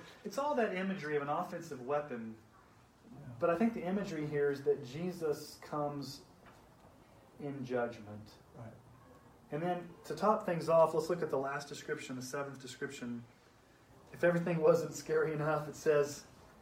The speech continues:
Speaker 1: "And his face was like the sun shining in full strength."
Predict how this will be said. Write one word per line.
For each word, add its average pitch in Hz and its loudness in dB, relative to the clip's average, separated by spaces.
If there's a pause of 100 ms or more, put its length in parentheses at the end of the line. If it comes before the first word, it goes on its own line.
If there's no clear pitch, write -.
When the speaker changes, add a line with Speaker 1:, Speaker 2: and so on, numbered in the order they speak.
(320)
Speaker 1:
"And 147 0
his 143 -4
face 190 2
was 139 -4
like 147 2
the 143 -4
sun 170 4
shining 151 -2
in 135 -4 (400)
full 135 4 (140)
strength." - -8